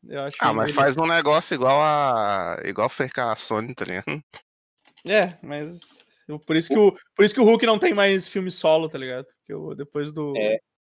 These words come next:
Speaker 1: depois
Speaker 3: Por
Speaker 1: daquele
Speaker 3: falar,
Speaker 1: outro lá.
Speaker 3: por falar em Hulk, por isso que Planeta Hulk foi adaptado em Thor Ragnarok, o melhor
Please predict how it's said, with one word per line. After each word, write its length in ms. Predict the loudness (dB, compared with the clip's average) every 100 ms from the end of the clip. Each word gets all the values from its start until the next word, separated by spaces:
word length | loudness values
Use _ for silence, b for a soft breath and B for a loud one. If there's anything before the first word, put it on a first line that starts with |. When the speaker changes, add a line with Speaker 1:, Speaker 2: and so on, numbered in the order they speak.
| _ _ _ _ _ _
Speaker 1:
depois 200 | -6 0 0
Speaker 3:
Por 60 |
Speaker 1:
daquele 220 | 2 2
Speaker 3:
falar, 80 | 4 4
Speaker 1:
outro 140 | 2
lá. 60 | -2 -6 _ _ _ _ _ _ -18
Speaker 3:
por 100 | -2
falar 260 | 0 2 0
em 120 | -2
Hulk, 160 | -6 -4
por 120 | -4
isso 120 | -4
que 360 | -4 -2 -2 -4 _
Planeta 260 | -4 -2 -2
Hulk 200 | -4 -6 -2
foi 120 | 0
adaptado 680 | 0 -2 _ 2 2 -2
em 240 | -8 -8 -6
Thor 140 | 0 0
Ragnarok, 440 | 0 0 2 0 0
o 60 |
melhor 220 | 0 2